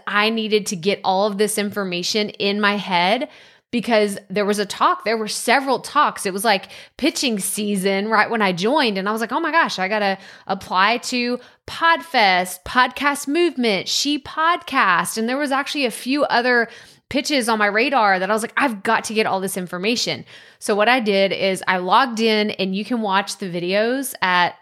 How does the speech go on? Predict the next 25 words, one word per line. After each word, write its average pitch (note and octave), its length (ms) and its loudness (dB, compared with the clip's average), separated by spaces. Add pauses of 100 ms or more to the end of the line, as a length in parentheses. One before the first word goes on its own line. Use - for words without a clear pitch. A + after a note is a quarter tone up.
(120)
like, F#3 200 -4
two G#3 200 -2
X G3+ 320 0
speed. G3+ 720 -4
<laughs> - 100 -14 (1200)
I G4 100 2
don't E4+ 200 0
recommend D4 500 0
this A3 300 2
for B3 140 -4
people B3 320 -2
that A3+ 160 2
are, A3 100 2
like, G3 320 0
just C#4 300 0
getting C#4+ 260 -2
started A#3+ 580 0
and F#3+ 200 -2
they're, F#3+ 160 2
like, F#3+ 260 0
just B3+ 400 -2 (360)
baby A#3 300 2
stepping G#3+ 520 0
into G#3 540 -2
learning G3 600 0